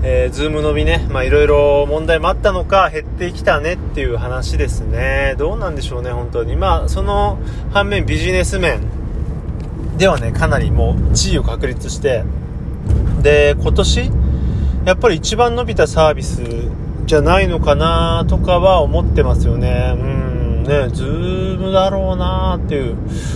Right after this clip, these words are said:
他に思い浮かばないよねっていうぐらいすごい地位を確立しましたし、まあ、これからもね、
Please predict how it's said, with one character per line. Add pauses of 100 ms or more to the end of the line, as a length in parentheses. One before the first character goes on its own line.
(180)
他
に
思
い
浮
か
ば
な
い
よ
ね
っ
て
い
う
ぐ
ら
い
す
ご
い
地
位
を
確
立
し
ま
し
た
し、
ま
あ、
こ
れ
か
ら
も
ね、